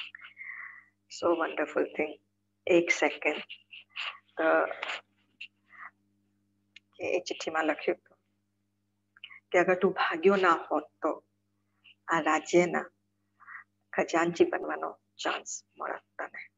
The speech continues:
કારણ કે અત્યારે એક ઈમાનદાર ખજાનચીની જરૂર છે, ખજાનાનો રક્ષકની જરૂર છે."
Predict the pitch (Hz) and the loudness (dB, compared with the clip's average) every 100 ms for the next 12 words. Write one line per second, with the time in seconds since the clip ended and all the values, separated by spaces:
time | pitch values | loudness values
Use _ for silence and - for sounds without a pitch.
0 | _ _ _ _ _ _ - - - - | _ _ _ _ _ _ -12 -6 -6 -4
1 | - 330 320 - - _ - - 175 170 | -2 -2 -2 -8 -20 _ -4 -2 0 0
2 | 175 175 185 - - - 160 156 - - | 2 4 2 2 -2 -2 -2 -4 -8 -6
3 | 170 208 - _ - - - 160 - - | -4 -4 -10 _ -10 -8 -8 -12 -10 -10
4 | - - _ _ _ _ _ _ _ _ | -10 -12 _ _ _ _ _ _ _ _
5 | _ - 180 196 302 302 156 - 170 - | _ -8 -6 -6 -6 -6 -4 -2 -2 -4
6 | 170 - 165 - 151 151 - - 143 151 | -8 -8 -10 -6 -6 -8 -14 -14 -12 -14